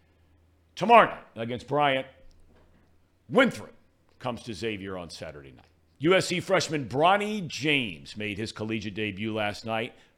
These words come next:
five months after suffering a cardiac arrest. He, of course, is the son of LeBron James.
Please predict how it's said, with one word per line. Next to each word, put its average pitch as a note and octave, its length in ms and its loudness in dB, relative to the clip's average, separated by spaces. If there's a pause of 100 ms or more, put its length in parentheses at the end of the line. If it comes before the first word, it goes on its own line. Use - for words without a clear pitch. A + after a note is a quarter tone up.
five E3 840 2
months D3 420 -2
after A2 300 -4
suffering C3 600 -6
a F2 100 -12
cardiac A#2 840 -4
arrest. F2+ 600 -12
He, G#2+ 100 -6
of G2+ 100 -8
course, A2+ 300 -10
is A2 140 -12
the A#2+ 80 -12
son B2 220 -10
of B2+ 100 -8
LeBron B2+ 500 -6
James. D2+ 480 -16